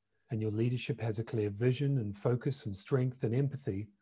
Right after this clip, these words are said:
then your business will be in profit and not loss in so many ways. This week's guest is Rachel Carroll. Rachel is the founder and C E O of Koru Kids,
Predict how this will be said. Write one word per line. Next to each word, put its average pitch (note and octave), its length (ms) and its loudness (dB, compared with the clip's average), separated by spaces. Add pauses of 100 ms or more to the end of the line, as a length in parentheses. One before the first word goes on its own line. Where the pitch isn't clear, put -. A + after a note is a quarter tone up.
(260)
then C#3 100 4
your C#3 80 6
business C#3+ 380 6
will D3 80 8
be C#3 100 6
in C3+ 100 6
profit C#3+ 340 4
and A#2 100 2
not B2+ 180 2
loss A#2+ 320 0
in G2+ 80 -6
so B2 220 2
many A#2 180 2
ways. F#2+ 480 -2 (1120)
This - 220 0
week's F#3 180 6
guest C3 380 2
is G#2+ 100 0
Rachel B2 340 2
Carroll. G2+ 480 -2 (720)
Rachel D3+ 300 6
is D3+ 120 2
the C#3+ 80 2
founder C#3 460 6
and B2+ 160 2
C C3 300 4
E A#2+ 80 6
O A#2 160 4
of G#2+ 160 -2
Koru A#2 360 2
Kids, F2+ 480 -10